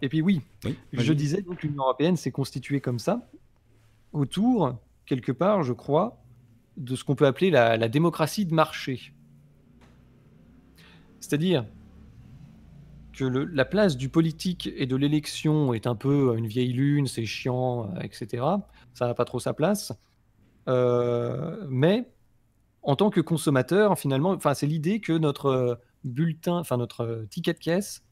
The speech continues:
Speaker 1: a plus d'importance que notre bulletin de vote. Et donc, en achetant, le, le, le, le consommateur responsable et, euh, et, euh, comment on dit déjà,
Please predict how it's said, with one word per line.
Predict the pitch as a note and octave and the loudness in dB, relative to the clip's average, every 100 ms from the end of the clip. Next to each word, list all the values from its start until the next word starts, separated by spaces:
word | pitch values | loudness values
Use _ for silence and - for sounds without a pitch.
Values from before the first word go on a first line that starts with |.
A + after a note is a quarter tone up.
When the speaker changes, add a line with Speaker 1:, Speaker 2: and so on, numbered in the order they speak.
| _ | _
Speaker 1:
a | - | -4
plus | - E3+ | -2 0
d'importance | D#3 C#3+ - F#3 | 0 0 -2 -2
que | C3+ | -2
notre | B2+ A2+ | -4 -4
bulletin | B2 E3 D3 | -4 -2 -2
de | B2 | -2
vote. | A2+ - - _ _ _ _ _ _ _ _ _ _ _ | -4 -8 -20 _ _ _ _ _ _ _ _ _ _ _
Et | E3 | 0
donc, | D3+ B2+ G#2 - _ _ _ | 2 0 -2 -14 _ _ _
en | F#3 F3+ D#3+ D3 | 2 4 4 4
achetant, | C#3 - - C3+ - _ _ _ _ _ _ _ _ _ _ _ | 2 -4 -4 -4 -4 _ _ _ _ _ _ _ _ _ _ _
le, | B2+ B2 A#2 A2+ A2 A2 G#2+ _ _ _ _ - | 0 2 2 -2 -4 -10 -12 _ _ _ _ -8
le, | C#3 | -6
le, | - C#3+ | -6 -6
le | G3+ C3 | -4 -4
consommateur | - E3 - D#3+ D3+ - E3 E3 B2 A2 | -2 -2 0 2 2 2 0 2 0 -2
responsable | C3 - - C3 - C#3 C#3 C3+ A#2 | -4 -4 -8 -6 -2 0 2 0 -2
et, | A2+ A2 G#2+ | -6 -6 -8
euh, | G#2 G#2+ G#2 G2+ - _ _ _ _ _ - _ | -8 -10 -12 -16 -20 _ _ _ _ _ -20 _
et, | C3+ A#2 | -4 -4
euh, | A2+ | -4
comment | C3 B2+ B2 | -2 -2 -2
on | |
dit | A#2+ C3+ | -2 -2
déjà, | B2 A#2 A2+ | -2 -2 -8